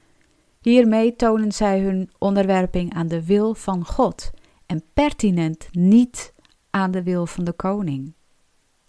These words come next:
Dit is een fantastisch voorbeeld van de houding die een kind van God gerechtvaardigd is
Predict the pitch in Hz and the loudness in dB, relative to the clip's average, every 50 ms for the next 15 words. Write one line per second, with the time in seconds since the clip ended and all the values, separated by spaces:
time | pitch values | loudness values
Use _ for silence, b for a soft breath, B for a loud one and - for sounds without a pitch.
0 | _ _ _ b b b b b b b b b b b b _ - 320 330 349 | _ _ _ b b b b b b b b b b b b _ 0 0 2 0
1 | 294 - 247 233 - - 208 - - _ _ - - 254 - - - 262 - - | 0 -2 -2 -4 -4 -6 -8 -8 -10 _ _ -2 -2 -2 -2 -2 -2 -2 -2 0
2 | - 262 247 233 175 165 156 151 151 - - - 185 180 175 175 170 175 190 202 | 0 0 0 0 0 -2 -4 -6 -6 -8 -8 -6 -6 -4 -4 -4 -2 -2 -2 0
3 | 220 233 233 240 247 240 226 190 185 170 147 147 143 - - - 233 254 294 - | 0 0 0 0 0 0 -2 -2 -2 -4 -4 -6 -8 -10 -4 -2 -2 -2 -2 -4
4 | - - 185 170 - - - 208 269 - - - 190 170 165 160 - - - - | -8 -14 -14 -12 -10 -8 -6 -6 -6 -8 -8 -8 -8 -8 -6 -8 -10 -14 -18 -10
5 | - - 180 202 226 262 285 269 254 - - - 247 294 370 - - - - - | -6 -4 -2 -2 -2 -2 -4 -4 -6 -8 -6 -6 -6 -6 -6 -8 -12 -14 -14 -14
6 | - - | -16 -18